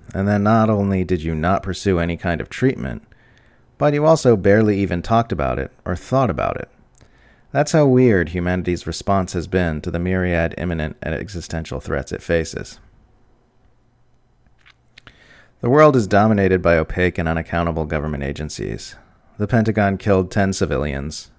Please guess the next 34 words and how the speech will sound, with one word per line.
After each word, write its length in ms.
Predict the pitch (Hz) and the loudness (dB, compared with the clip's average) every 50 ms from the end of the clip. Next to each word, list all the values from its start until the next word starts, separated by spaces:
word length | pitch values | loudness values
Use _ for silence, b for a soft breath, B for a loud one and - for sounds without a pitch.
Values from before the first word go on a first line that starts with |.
| _ _ _ | _ _ _
none 200 | 110 110 117 117 | 2 4 4 4
of 100 | 113 104 | 4 2
whom 220 | 110 104 101 95 | 2 0 0 0
were 100 | 92 87 | 0 -2
combatants 640 | - - 87 82 85 82 76 - - 71 71 - - | -2 -2 -2 0 2 2 2 0 -2 -8 -10 -8 -6
and 140 | 92 90 85 | -6 -6 -2
seven 280 | - 101 95 92 98 | 0 0 2 2 2
of 120 | 85 78 - | -2 -2 -4
whom 180 | 92 87 85 | -4 -4 -4
were 120 | 76 76 76 | -4 -6 -8
kids, 500 | - - 95 71 60 67 78 - - - _ _ _ _ _ _ _ _ _ _ _ _ _ | -6 -4 -4 -2 -2 -4 -6 -10 -12 -16 _ _ _ _ _ _ _ _ _ _ _ _ _
lied 260 | 98 104 107 110 110 | 6 6 8 8 8
about 280 | 98 76 76 65 62 - | 6 4 2 0 0 0
it, 180 | 73 - - _ _ _ _ | -4 -6 -6 _ _ _ _
got 240 | - 117 123 - - | 4 6 6 6 4
caught, 360 | - - 80 71 67 67 - - _ _ _ b b b b b b b b b b b | -2 -4 -2 -2 -2 -4 -6 -10 _ _ _ b b b b b b b b b b b
investigated 760 | - 117 127 139 151 165 160 - - 123 113 107 104 95 92 | 0 2 4 6 6 6 4 4 0 2 4 4 4 4 2
itself, 600 | 92 85 - - - 80 76 87 95 - - - - - | 2 0 0 0 0 2 2 2 0 -2 -8 -20 -20 -6
and 160 | - 104 110 110 | -2 -2 0 2
found 240 | - 123 120 117 | 4 4 4 4
its 140 | 113 110 - | 4 0 0
staff 320 | - - 120 113 110 - - | 0 4 4 4 4 4 0
weren't 180 | 120 120 127 | 0 2 2
even 180 | 131 123 117 113 | 2 2 2 2
guilty 360 | 101 110 110 110 107 - 104 | 2 2 2 2 2 2 0
of 80 | 85 - | 0 0
so 160 | - 113 104 | 0 0 2
much 220 | 101 101 101 - | 2 2 2 2
as 120 | 95 82 82 | -2 -2 -2
negligence, 840 | 90 90 101 104 104 98 95 82 80 73 67 69 71 - - - _ b b b b b b b b b b b | -2 0 2 0 2 0 -2 -2 -2 -4 -8 -8 -8 -12 -14 -16 _ b b b b b b b b b b b
then 160 | - 170 160 156 | -2 -2 -2 0
classified 600 | - 151 139 135 - - - - 107 98 95 87 | 2 4 4 4 4 0 0 2 4 4 4 2
the 100 | 90 85 | 0 -2
report. 500 | 82 80 - - 95 85 - - - | -2 -2 -4 -4 -4 -4 -4 -6 -10